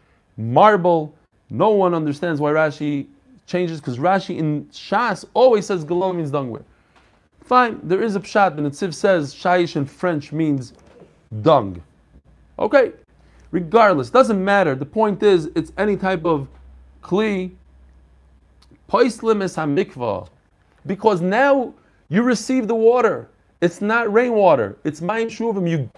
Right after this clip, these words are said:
you grabbed it, you gathered it, it becomes mayim shuvim. Echad hameniach v'echad hashicheach divrei Beis Shammai. So here's the machlokes that we're gonna pass in like Beis Shammai. Beis Shammai says, it doesn't matter whether you put it there on purpose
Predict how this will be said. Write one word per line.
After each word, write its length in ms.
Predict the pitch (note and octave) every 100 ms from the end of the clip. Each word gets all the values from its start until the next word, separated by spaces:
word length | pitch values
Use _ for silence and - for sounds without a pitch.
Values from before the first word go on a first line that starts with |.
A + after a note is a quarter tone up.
| -
you 140 | F3
grabbed 460 | E3+ F#3 A3 A#3 A3
it, 140 | A#3+
you 120 | E3 E3
gathered 440 | F#3 G#3+ A3 A3
it, 180 | G#3+ G#3
it 100 | D#3
becomes 300 | D#3+ F#3+ D#3
mayim 200 | D#3 D3
shuvim. 320 | C#3 G#2 - _ _ _ _ _ _ _ _ _ _ _
Echad 140 | - G3
hameniach 560 | G#3 G3+ G3+ G3+ G3+
v'echad 220 | F#3+ G3+ G3+
hashicheach 540 | G3 G#3 - G3 F3+
divrei 180 | G3 G3+
Beis 160 | G3
Shammai. 300 | - D3+ C3+ - _ _ _ _
So 140 | _ D#3
here's 240 | C4 D#4
the 60 | C#4
machlokes 760 | C4 - C4+ C4+ B3 A3 - -
that 200 | F#3+ F#3+
we're 100 | G#3
gonna 140 | G#3+
pass 260 | G#3+ A#3 A3+
in 60 |
like 120 | A3 F#3+
Beis 100 | F#3
Shammai. 300 | D3+ A#2+ A2+
Beis 140 | G3
Shammai 260 | C4 C4+ A#3+
says, 400 | - F#3+ F3+ - _ _ _ _ _ _ -
it 140 | F3
doesn't 360 | C4+ B3+ A3 F#3
matter 300 | G#3 G3 E3
whether 200 | F#3 E3
you 220 | D3+ C#3
put 220 | - A#3
it 80 | F3
there 120 | F#3+
on 100 | D3+
purpose 500 | - F#3+ E3+ D3